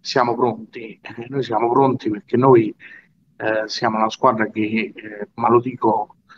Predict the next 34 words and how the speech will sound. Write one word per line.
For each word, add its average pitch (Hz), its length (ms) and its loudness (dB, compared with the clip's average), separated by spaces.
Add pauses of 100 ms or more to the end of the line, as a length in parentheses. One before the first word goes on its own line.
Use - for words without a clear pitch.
(100)
senza 123 360 2
presunzione, 113 600 2
poi 117 180 2
chi 113 60 0
mi 110 120 -2
conosce 117 400 -2
lo 113 80 2
sa, 113 280 0 (560)
siamo 123 280 2
una 131 120 6
squadra 131 300 2
abituata 123 380 4
alla 110 120 0
pressione, 107 540 -12
siamo, 113 260 -10
abbiamo 117 260 -2
dei 117 200 2
giocatori 117 500 0
che 107 180 -14 (460)
sono 127 280 0
sicuramente 123 480 2
abituati 117 340 2
alla 117 100 4
pressione, 127 380 -2
sappiamo 113 720 -2 (520)
di 117 120 0
dover 120 180 8
andare 117 340 -2
lì 120 220 -4
e, - 160 -4
e - 100 -20
vincere 113 360 -6
la 107 80 -2
partita, - 480 -12